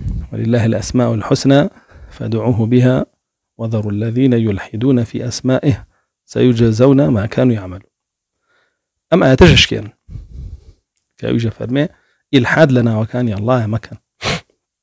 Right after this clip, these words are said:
بە هیچ شێوەیە ئیلحاد لە ناوەکانی ئەڵڵایە مەکەن. ئێوە ناوەکانی ئەڵڵا جەلە جەلالوهو فەدعوه بها، یعنی تعبدوا بها، یعنی عیبادەتی ئەڵڵا جەلە جەلالوهو بە ناوەکانی بکەن، بە سیفاتەکانی بکەن. چونکە هەموو ناوێ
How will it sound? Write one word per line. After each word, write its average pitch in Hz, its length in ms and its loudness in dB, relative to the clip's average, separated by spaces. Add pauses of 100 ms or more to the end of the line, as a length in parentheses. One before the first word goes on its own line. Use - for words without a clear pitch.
(920)
بە 113 60 0 (100)
هیچ 135 180 4
شێوەیە 131 300 6
ئیلحاد 131 340 4 (100)
لە 131 100 0 (460)
ناوەکانی 110 520 -6
ئەڵڵایە 131 380 2
مەکەن. 110 300 -6
ئێوە 135 200 2 (260)
ناوەکانی 123 420 -4
ئەڵڵا 127 280 2
جەلە 117 220 0
جەلالوهو 135 340 -2
فەدعوه 120 500 -4
بها، 131 220 4 (600)
یعنی 190 140 -2
تعبدوا 127 560 -2
بها، 113 260 -4 (880)
یعنی 135 180 -2
عیبادەتی 131 380 2
ئەڵڵا 147 260 6
جەلە 127 220 0
جەلالوهو 165 320 2
بە 190 100 4
ناوەکانی 156 400 -2
بکەن، - 180 -12 (760)
بە - 140 0
سیفاتەکانی - 560 -2
بکەن. - 160 -20 (880)
چونکە - 200 -6
هەموو 160 200 6
ناوێ 135 180 6